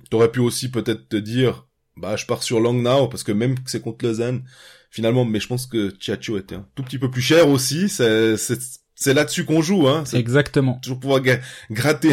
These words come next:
Speaker 1: un million, un million et demi quelque part pour pouvoir prendre un, un joueur qui nous tente plus, quoi.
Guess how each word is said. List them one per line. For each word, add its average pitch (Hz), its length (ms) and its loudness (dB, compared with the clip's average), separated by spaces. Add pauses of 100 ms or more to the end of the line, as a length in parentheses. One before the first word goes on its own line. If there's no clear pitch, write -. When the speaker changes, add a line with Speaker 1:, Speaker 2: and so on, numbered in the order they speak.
Speaker 1:
un 185 80 4
million, 147 440 2
un 131 40 0
million 139 240 2
et 147 60 2
demi 135 200 -2
quelque 135 220 0
part 135 360 2
pour 110 160 -12
pouvoir 117 340 -4
prendre 127 320 -2
un, 98 340 -4
un 107 80 -4
joueur 127 280 -2
qui 117 160 -8
nous 110 180 -4
tente 104 340 -6
plus, 160 240 -10
quoi. - 260 -14